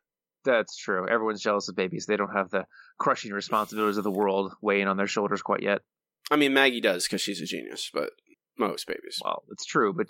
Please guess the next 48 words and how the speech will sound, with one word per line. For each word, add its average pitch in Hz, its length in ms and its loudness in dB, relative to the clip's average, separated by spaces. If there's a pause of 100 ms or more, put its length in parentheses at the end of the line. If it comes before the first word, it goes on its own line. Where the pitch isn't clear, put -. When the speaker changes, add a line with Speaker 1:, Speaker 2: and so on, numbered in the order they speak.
Speaker 1:
but, 196 220 0
you 247 140 -2
know, 123 140 4
she - 160 -4
doesn't, 151 320 -2
uh, 113 420 4 (440)
she - 140 -8
doesn't 127 160 2
have 113 240 2
that 104 220 2 (140)
w-, 117 260 -4
weight 113 440 2
quite 117 400 0
yet. 98 120 -4
She, 135 60 2
I, 120 200 4 (240)
I 120 80 2
doubt 120 240 0
she - 120 -6
understands 101 760 0
the 104 140 -2
crushing 104 360 -2
weight 95 200 0
upon 95 220 -2
her 90 80 -2
shoulders 92 320 -4
that 95 80 0
a 90 40 -2
genius 92 320 -4
brings. 95 380 -6 (120)
Speaker 2:
Uh, 175 580 6 (520)
I - 40 0
mean, 151 160 4
she, 170 200 4
there 147 220 8
is 160 100 2
that 139 180 4
time 120 220 2
when 104 100 0
she 110 140 2
shot 113 320 4
people 185 340 -2
to 127 120 -6
save 107 240 2
Homer. 101 280 -4
Remember 113 320 2
that? 190 180 2 (840)
Speaker 1:
I, 113 680 4